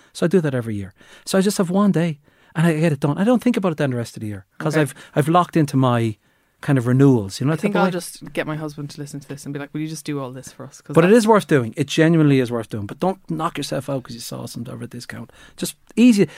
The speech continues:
Speaker 1: The, the whole thing is about behaviour.
Speaker 2: Yeah.
Speaker 1: Human behaviour is really what drives decisions and outcomes. So I'm terrible at this stuff.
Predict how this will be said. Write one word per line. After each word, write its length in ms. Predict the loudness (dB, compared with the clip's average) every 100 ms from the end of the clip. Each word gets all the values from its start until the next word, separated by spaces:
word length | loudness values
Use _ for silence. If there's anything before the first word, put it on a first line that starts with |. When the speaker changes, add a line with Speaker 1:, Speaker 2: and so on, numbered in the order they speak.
| -16 -20 -20 _ -18
Speaker 1:
The, 60 | -14 -4
the 60 | 2
whole 240 | 4 4
thing 140 | 4
is 40 | 2
about 160 | 2
behaviour. 500 | 2 2 2 0 -4 -12 _ _ _ _ _
Speaker 2:
Yeah. 220 | -6 -6 -10 _ _ _ _ _ _ _ _ -2
Speaker 1:
Human 360 | 6 8 10
behaviour 420 | 8 4 2 2
is 100 | 0
really 160 | 2 0
what 120 | 0
drives 260 | 0 -2 -2
decisions 440 | -6 -6 -6 -6
and 100 | -4
outcomes. 460 | -6 -8 -14 -18 -20 _ _ _ _ _ -6
So 300 | -2 -2 -4 _ _ _ -16 -2
I'm 180 | 4 4
terrible 640 | 2 -6 -2 2 2 2 0
at 80 |
this 140 | -4 -6
stuff. 240 | -10 -14